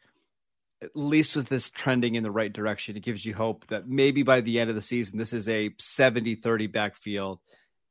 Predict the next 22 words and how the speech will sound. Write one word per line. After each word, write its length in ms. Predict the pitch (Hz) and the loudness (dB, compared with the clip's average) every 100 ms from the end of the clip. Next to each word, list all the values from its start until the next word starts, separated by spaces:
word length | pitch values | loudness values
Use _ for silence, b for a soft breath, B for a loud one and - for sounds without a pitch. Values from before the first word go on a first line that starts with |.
| _ | _
And 580 | 107 104 98 95 95 - - | -8 -4 -4 -4 -6 -10 -4
we 160 | 127 135 | 2 4
know 380 | 135 143 143 | 4 6 4
that 160 | 127 107 - - | 2 -6 -12 -16
because 240 | - 113 | -8 -8
the 80 | 110 | -4
Jets 300 | 123 117 - | -4 -4 -4
gave 240 | 113 110 | -4 -2
up 160 | 104 - | -4 -6
so 120 | 110 | -6
much 220 | 104 - | -6 -6
to 80 | 107 | -8
get 180 | 101 98 | -6 -4
him, 160 | 98 | -4
they 80 | 92 | -8
used 240 | 92 104 123 | -8 -6 -6
a 80 | |
second 280 | 113 120 120 | -2 -2 0
round 200 | 113 104 | 0 0
pick 160 | 110 104 | -2 -4
on 160 | 101 | -4
him, 200 | 98 92 | -4 -8